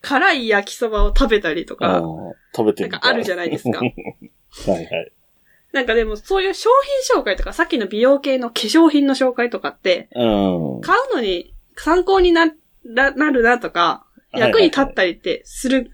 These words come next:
Speaker 1: のが多いと思うんですけど。
Speaker 2: あ、なるほどね。うんうんうんうん。
Speaker 1: でも、
Speaker 2: うん。
Speaker 1: この東海オンエアは、
Speaker 2: <laughs> うんうんうん。
Speaker 1: えっと、全く参考になりません。もう何の意味にもならない。
Speaker 2: うんうんうんうん。
Speaker 1: 生きていく上で必要なことは本当に何も学べないんですけど、
Speaker 2: うん。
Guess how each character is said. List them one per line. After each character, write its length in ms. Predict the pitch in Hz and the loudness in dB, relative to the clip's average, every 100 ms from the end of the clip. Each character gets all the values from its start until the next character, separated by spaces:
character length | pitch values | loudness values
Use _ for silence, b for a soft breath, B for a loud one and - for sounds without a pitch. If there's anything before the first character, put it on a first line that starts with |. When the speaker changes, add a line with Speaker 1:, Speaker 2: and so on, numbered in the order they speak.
| 254 | -4
Speaker 1:
の 120 | 196 | 0
が 100 | 180 | 4
多 160 | 220 | 4
い 20 | 151 | 4
と 60 | |
思 100 | 180 | -2
う 40 | 175 | -6
ん 40 | |
で 80 | 131 | -2
す 40 | |
け 60 | 127 | 0
ど。 60 | |
Speaker 2:
あ、 20 | 143 | 2
な 80 | |
る 60 | 175 | 2
ほ 80 | 170 | 0
ど 140 | 165 | 2
ね。 220 | 170 220 - | 2 0 -4
う 80 | - | -2
ん 20 | |
う 40 | 127 | 2
ん 40 | |
う 120 | 110 110 107 101 101 90 | 2 4 4 4 4 2
ん 20 | |
う 20 | 92 | 2
ん。 40 | |
Speaker 1:
で 80 | 302 | 2
も、 380 | 277 262 - - - | 4 2 0 -10 -6
Speaker 2:
う 40 | |
ん。 20 | - | 2
Speaker 1:
こ 100 | 330 | 4
の 260 | 440 427 _ _ - | 4 2 _ _ 2
東 180 | 370 | 2
海 120 | - 359 | 4 2
オ 80 | 349 330 | 4 4
ン 60 | |
エ 40 | 247 | 4
ア 240 | 180 131 | 4 0
は、 300 | - 233 185 - | 2 2 0 -4
Speaker 2:
<laughs> 80 | |
う 80 | - | 0
ん 20 | |
う 20 | 120 | 0
ん 120 | 101 | 2
う 20 | |
ん。 40 | 104 | 2
Speaker 1:
え 240 | 214 208 165 | 4 4 2
っ 20 | |
と、 240 | 202 190 202 220 330 - _ _ _ | 0 -2 0 2 2 0 _ _ _
全 140 | 370 | 0
く 140 | 349 330 | 2 0
参 240 | 294 277 | 2 0
考 120 | 269 | 2
に 60 | - | 2
な 100 | 240 | 2
り 100 | 226 | 2
ま 100 | 220 | 0
せ 120 | 220 | -2
ん。 80 | 180 | -4
も 140 | 240 233 | -6 -4
う 20 | |
何 420 | 233 302 403 403 | 2 4 4 4
の 120 | 415 | 4
意 120 | 349 381 | 6 6
味 120 | 302 | 4
に 80 | 214 | 0
も 200 | 185 - - | -6 -12 -8
な 180 | 233 233 | -2 -2
ら 120 | 254 | 0
な 100 | 233 | 2
い。 60 | 110 | 4
Speaker 2:
う 20 | |
ん 40 | |
う 40 | 107 | 2
ん 60 | |
う 420 | 107 120 117 110 117 | 4 2 2 2 0
ん 40 | |
う 480 | 98 110 107 - - | -2 -2 -2 -4 -4
ん。 20 | |
Speaker 1:
生 100 | - | -4
き 160 | 330 - | -4 -2
て 120 | 381 | -2
い 60 | - | 0
く 120 | 269 | -2
上 120 | 247 | 0
で 80 | 208 | -2
必 180 | 208 277 | -2 0
要 80 | |
な 140 | 269 262 | 0 0
こ 80 | 277 | 0
と 100 | 240 | -2
は 80 | |
本 180 | 208 254 | -2 0
当 60 | 262 | 0
に 80 | 240 | 2
何 220 | 240 285 | 4 4
も 120 | 277 | 4
学 300 | 247 262 269 | 2 2 4
べ 80 | 277 | 4
な 100 | 277 | 4
い 80 | 254 | 2
ん 60 | |
で 80 | 202 | 0
す 100 | - | -2
け 140 | 226 | -2
ど、 160 | 226 269 | 2 4
Speaker 2:
う 100 | 233 | 4
ん。 380 | 202 185 170 | 2 0 -4